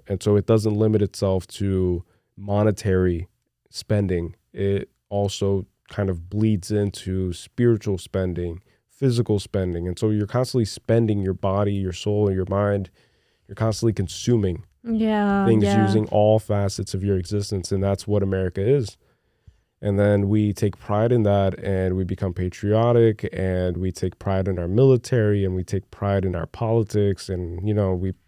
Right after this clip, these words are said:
Speaker 1: plant American flags in our l-, lawns and stuff. But really what we're championing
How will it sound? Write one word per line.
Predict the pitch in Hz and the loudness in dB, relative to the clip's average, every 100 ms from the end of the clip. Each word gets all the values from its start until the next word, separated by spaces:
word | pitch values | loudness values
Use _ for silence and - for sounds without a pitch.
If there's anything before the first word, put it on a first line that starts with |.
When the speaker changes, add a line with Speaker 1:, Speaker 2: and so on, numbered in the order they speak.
| _ | _
Speaker 1:
plant | - 110 104 - - _ _ _ _ - | -4 0 0 -2 -14 _ _ _ _ 0
American | 113 110 101 95 | 2 4 2 -4
flags | - 113 107 107 101 | 0 2 4 4 2
in | 101 | 0
our | 87 | -2
l-, | 90 98 - | -2 -4 -8
lawns | 113 113 123 120 117 | -2 2 4 4 2
and | 117 107 | 0 -4
stuff. | - 113 107 - | 0 0 0 0
But | 113 | 0
really | 107 139 160 120 | 4 4 6 4
what | 104 113 107 | 4 2 2
we're | 113 110 107 95 _ _ _ | 4 6 4 2 _ _ _
championing | - 127 127 156 117 104 95 92 98 | -8 0 0 2 2 2 2 0 -4